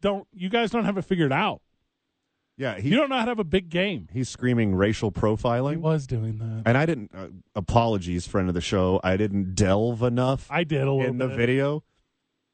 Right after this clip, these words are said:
Speaker 2: What I did see, it didn't look like it was his fault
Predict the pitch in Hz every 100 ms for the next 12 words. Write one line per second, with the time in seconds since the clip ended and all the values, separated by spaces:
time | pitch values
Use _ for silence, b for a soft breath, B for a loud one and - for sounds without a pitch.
0 | _ _ - 123 180 135 113 165 175 -
1 | 117 101 _ _ 415 415 311 143 127 143
2 | 190 - 135 117 143 120 110 143 131 -
3 | 135 117 101